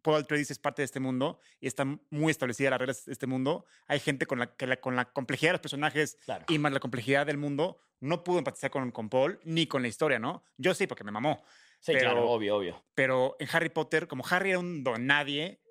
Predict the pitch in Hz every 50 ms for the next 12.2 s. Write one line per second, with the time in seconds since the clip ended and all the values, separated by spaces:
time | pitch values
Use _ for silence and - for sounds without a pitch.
0 | _ _ - 165 135 131 139 127 123 139 160 165 147 139 143 147 143 139 143 139
1 | - 147 - 135 147 135 - 147 - 143 139 127 - - 139 135 135 135 117 -
2 | - _ _ _ _ - 180 165 190 160 - - 156 143 - 180 220 240 - -
3 | _ _ _ _ _ - 127 127 127 127 131 147 147 - 160 - 147 139 139 143
4 | 151 156 160 165 160 - 151 131 156 135 117 120 113 - 117 131 156 160 123 151
5 | - - 143 127 117 - 147 135 135 139 135 120 117 113 113 113 120 120 127 131
6 | 139 139 - - _ _ _ _ _ - 139 - 135 127 113 - 127 131 123 127
7 | 131 131 127 123 - 117 120 123 123 131 131 - 120 - 110 110 110 - _ _
8 | _ _ - 127 117 - - 127 120 - 139 135 139 143 143 - - _ _ _
9 | _ - 139 123 - 147 131 - 120 - - 139 - - 98 95 107 143 175 -
10 | _ _ _ _ - 135 151 151 143 - - 160 160 156 156 156 156 151 143 -
11 | - _ _ _ _ _ _ _ _ _ _ _ - - - - 156 - 160 143
12 | 131 - -